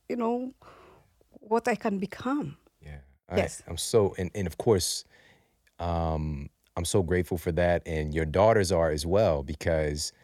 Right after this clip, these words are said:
Speaker 2: again, you set a template for
Speaker 1: Right.
Speaker 2: them, and you made it possible to, of course, be here today.
Speaker 1: Mm-hmm.
Speaker 2: Um, but you took a risk where it's like, literally, I can't see anyone in society supporting that decision, except maybe your mom, who, again,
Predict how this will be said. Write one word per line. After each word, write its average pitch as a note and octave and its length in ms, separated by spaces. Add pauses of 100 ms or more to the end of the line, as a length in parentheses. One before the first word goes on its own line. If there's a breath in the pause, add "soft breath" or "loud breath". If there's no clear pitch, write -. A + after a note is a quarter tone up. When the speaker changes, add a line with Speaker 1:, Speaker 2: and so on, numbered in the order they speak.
(160 soft breath)
Speaker 2:
again, F2 340
you F2+ 80
set F2+ 220
a - 20
template D2+ 460 (180)
for - 120
Speaker 1:
Right. F#3 140
Speaker 2:
them, C#2 180
and D2+ 120
you G2 80
made A2 180
it F2+ 120
possible F#2 420
to, D#2+ 160
of D2+ 140
course, D#2+ 320
be - 140
here F#2 200
today. C#2+ 500 (220 loud breath)
Speaker 1:
Mm-hmm. F#2+ 260
Speaker 2:
Um, D#2 220
but D#2 200
you G2+ 100
took G#2 280
a F2 80
risk F#2+ 400
where E2+ 320
it's D#2+ 140
like, E2 240
literally, F2+ 560 (100)
I G#2 100
can't G2+ 220
see - 200
anyone G2+ 600
in F#2+ 160
society E2 680
supporting E2 440
that D2 140
decision, D2+ 540 (500 soft breath)
except G#2 280
maybe F#2+ 220
your D#2+ 100
mom, D#2 380
who, F2+ 140
again, F#2+ 420